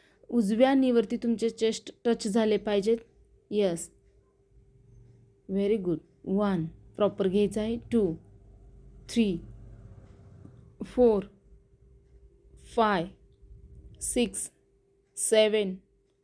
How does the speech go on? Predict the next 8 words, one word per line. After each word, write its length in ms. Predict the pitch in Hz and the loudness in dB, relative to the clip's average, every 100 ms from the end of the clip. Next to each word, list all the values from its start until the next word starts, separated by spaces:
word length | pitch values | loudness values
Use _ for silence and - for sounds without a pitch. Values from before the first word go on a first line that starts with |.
| _ _ | _ _
एट, 420 | 214 233 226 - - _ _ _ _ _ _ | 4 4 2 -10 -20 _ _ _ _ _ _
नाईन, 580 | 202 214 202 202 214 220 214 _ _ _ _ _ _ _ _ | -4 0 2 2 0 -2 -6 _ _ _ _ _ _ _ _
टेन. 180 | 196 156 - 190 | -2 -2 -6 -4
रिलॅक्स. 580 | 175 156 - - - - _ _ _ _ _ _ _ _ _ _ _ _ _ _ _ _ _ _ _ _ _ _ _ _ _ _ _ _ _ _ _ _ _ _ _ _ _ _ - _ _ - _ - - - - - - - | -2 -2 -6 -10 -12 -14 _ _ _ _ _ _ _ _ _ _ _ _ _ _ _ _ _ _ _ _ _ _ _ _ _ _ _ _ _ _ _ _ _ _ _ _ _ _ -20 _ _ -20 _ -20 -20 -20 -20 -20 -20 -8
पाठ 260 | 190 170 185 | -8 -4 0
रिलॅक्स 380 | 190 185 185 | 0 0 -2
झाली 220 | 156 190 165 | 0 0 0
असेल. 320 | 165 165 | -2 -8